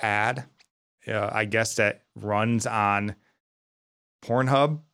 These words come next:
or the most popular actor is, like, a guy. I suppose he's probably of age, but she said he's, he looks fifteen, a young boy. And she said that's the most popular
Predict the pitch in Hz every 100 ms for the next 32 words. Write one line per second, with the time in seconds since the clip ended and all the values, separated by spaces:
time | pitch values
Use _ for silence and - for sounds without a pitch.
0 | _ _ 120 110 107 104 107 107 101 -
1 | 117 - 107 - 107 110 135 123 113 95
2 | _ 117 104 - _ _ _ _ _ 131
3 | 110 98 95 110 131 123 104 113 107 113
4 | 98 95 - 101 110 107 101 - _ _
5 | _ 113 107 110 107 113 - _ _ _
6 | _ 107 - 117 123 113 113 104 - _
7 | _ - 131 117 131 - - 131 - -
8 | 127 107 101 117 107 - - _ - 104
9 | 113 113 110 101 110 98 98 110 107 -
10 | 107 - 110 104 - - _ _ _ _
11 | _ _ _ _ _ 117 117 - - 220
12 | 196 120 117 110 - 123 127 123 117 113
13 | 113